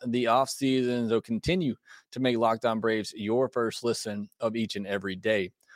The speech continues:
Yesterday, we looked at the pitchers and predicted the opening day roster for the thirteen pitchers the Braves will go with. Today, we're gonna turn our attention to the hitters, where I think and hopefully there will be a little bit more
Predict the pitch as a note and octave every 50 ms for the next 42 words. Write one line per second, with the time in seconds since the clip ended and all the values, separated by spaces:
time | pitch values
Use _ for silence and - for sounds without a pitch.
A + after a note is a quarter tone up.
0 | - - _ _ _ _ _ _ B2+ C#3 C#3+ - D#3+ D3+ D#3+ D3+ D3+ D3 D3 C3
1 | C3 C#3+ C#3+ C#3 C#3 B2+ A2+ A#2 A#2+ C3+ C3+ B2 - - - C3 C3 C3 - -
2 | - B2+ A#2+ B2 B2+ A#2+ A#2 - - B2+ D3+ D3 - D3+ C#3+ C3+ C3 A#2+ - -
3 | A#2 A#2 A#2 A#2 A2+ G#2 - A#2+ A#2 A#2+ A#2+ - - A#2+ A2 A2+ A2+ A#2 A#2+ B2
4 | A#2 B2+ B2 A#2+ A#2 A#2+ A#2 A#2 A2+ A2 A2+ - - A#2 A2 A2+ A2+ A#2 A2+ A2
5 | - - A#2 A2 G#2+ G2+ - _ _ _ _ - A2+ G#2+ G#2 G2 F#2 A#2 A2+ A2
6 | G2+ - A2+ A2 G#2 F#2+ - D3+ F3+ - C#3+ B2 A#2 G#2+ - - _ _ _ -
7 | _ _ _ - A#2 A2 A2 A#2+ A#2 A#2+ A#2 A2+ A#2+ A#2+ A2 G#2 F#2+ A#2 A#2+ A#2+
8 | A#2 A#2 A#2 A#2 A#2 - - A#2 G#2 A#2 B2 D3+ F3+ G3 F#3 F3 E3 E3 D#3+ D3
9 | - D3 D#3+ D#3 D3+ C#3+ C#3 B2 - D3+ C#3+ C#3+ C#3+ C3 - - C#3 C3+ B2+ A#2+
10 | C3 B2+ B2+ A#2+ A#2 A2+ A#2 F3+ A3 F3 C3 G#2 G2+ G2 - A#2+ A#2+ A#2+ A#2+ A#2+
11 | A#2+ G#2 - A#2 A#2 A#2 - - A3 A3 F3 D#3+ D3+ - - C3+ C3 A#2+ - -
12 | - - - _ - A#2+ A2+ A2 A2 A2 - _ _ - - - _ _ - B2
13 | C3 C3 C3 C#3 C3+ C3+ C3+ C3+ C3+ C3+ C#3 D3 D3+ E3 E3+ E3 C3 C3+ C3 C3
14 | B2+ B2+ B2+ B2+ B2 A#2